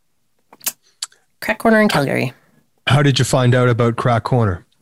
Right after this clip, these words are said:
Speaker 1: Uh, I lived there, uh, without knowing. I responded to an ad for this job. I responded to an ad for a roommate. And then I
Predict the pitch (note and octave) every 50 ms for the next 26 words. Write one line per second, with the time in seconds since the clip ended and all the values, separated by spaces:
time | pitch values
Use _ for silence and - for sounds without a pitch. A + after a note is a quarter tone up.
0 | _ _ _ _ _ _ - - E3+ D#3+ D#3 C#3+ D3 - D#3+ D#3+ D3+ F3 G#3 A#3+
1 | A#3 - - C#3 C#3 C#3 D3 - D#3+ D3+ D3 C#3+ C#3 C#3 D#3 - F3 D#3+ D3+ D3
2 | E3 F3 E3 C#3+ C#3+ D3+ - D3+ D#3 D3 C#3+ C3 - - _ _ _ _ _ _
3 | _ - - - - - D#3+ D#3+ D3+ - F3 D#3+ E3 E3 D#3+ D#3 - D#3+ D3+ D3
4 | C#3 - E3+ E3+ F3+ E3+ E3+ F3 F3+ - - - - - - - _ _ - -
5 | F3 E3 D#3 D3 C3+ D3+ C#3+ - - D#3+ C#3+ C#3+ D#3 F#3 A3 A3+ A3+ - _ -
6 | - - - C#3 C3+ C3+ C#3 - - C#3+ C#3 C3+ C#3 C3+ - C#3+ C#3 - - -
7 | C3+ C#3 C#3 C3+ - - D3 C#3+ C#3+ C#3 C#3 C#3 C3 - C#3 C#3+ C3+ - - -
8 | - - F3 D3+ E3 F#3+ A3+ C4 C#4 G3 - - - - - _ _ _ _ _
9 | _ _ _ _ _ _ _ _ _ - D#3+ D#3 D3+ D3 D3 D3 C#3+ C#3+ C#3+ C#3+
10 | C#3 C#3 C#3 C#3+ C#3 C#3 - - - - - - _ _ _ _ _ _ - D#3+
11 | D#3 D#3 D#3 D3+ D3 C#3+